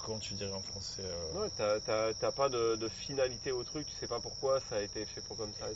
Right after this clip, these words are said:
Speaker 2: cetera,
Speaker 1: donc,
Speaker 2: ouais.
Speaker 1: pour les, les familles des victimes, euh, bon, voilà, c'est, enfin, je pense, enfin, j'en, j'en sais rien encore une fois.
Speaker 2: Ouais, non, mais je vois ce que tu veux dire, ouais.
Speaker 1: Quatre-, alors, octobre quatre-vingt-quinze, tac, ils leur enlèvent leur statut d'entreprise religieuse.
Speaker 2: <laughs> Bizarrement.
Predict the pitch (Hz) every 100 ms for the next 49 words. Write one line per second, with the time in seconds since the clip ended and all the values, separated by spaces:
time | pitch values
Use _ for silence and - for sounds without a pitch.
0 | 110 123 165 135 135 131 131 123 113 110
1 | 123 127 131 131 117 117 - 139 147 127
2 | 110 104 101 117 123 113 101 113 113 104
3 | - 92 - 98 95 95 - 117 110 -
4 | 104 95 92 101 98 92 107 - 101 101
5 | 92 92 - 98 95 - - - - 175
6 | 214 175 131 117 101 117 117 - 110 117
7 | 110 110 95 - - - 117 95 110 110
8 | - 131 - 170 151 - 135 123 147 170
9 | 139 - - - - - 196 170 - 127
10 | 117 123 143 143 135 - 135 - 139 131
11 | 110 - 117 104 110 110 123 110 - -
12 | - - - - - - - - 123 117
13 | 120 117 131 117 123